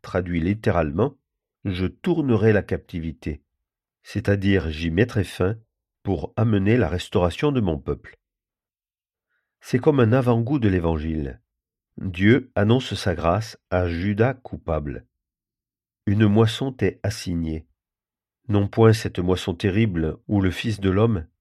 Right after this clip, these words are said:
mettra sa faucille tranchante sur la terre pour la moissonner. Apocalypse quatorze, verset seize. Mais une heureuse moisson, appartenant à Judas, aux captifs de Sion, quand ils diront : « Ô Éternel, rétablis nos captifs comme les ruisseaux dans le Midi. »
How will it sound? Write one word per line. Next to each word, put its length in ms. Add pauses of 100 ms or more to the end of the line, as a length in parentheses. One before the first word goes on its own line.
mettra 300
sa 160
faucille 420
tranchante 440
sur 140
la 140
terre 240
pour 140
la 100
moissonner. 520 (640)
Apocalypse 600
quatorze, 360
verset 280
seize. 400 (800)
Mais 240
une 180
heureuse 420
moisson, 540 (360)
appartenant 560
à 80
Judas, 500 (320)
aux 80
captifs 580
de 100
Sion, 460 (220)
quand 240
ils 100
diront : « 360 (880)
Ô 280
Éternel, 680 (500)
rétablis 600
nos 120
captifs 480
comme 200
les 120
ruisseaux 380
dans 120
le 80
Midi. » 440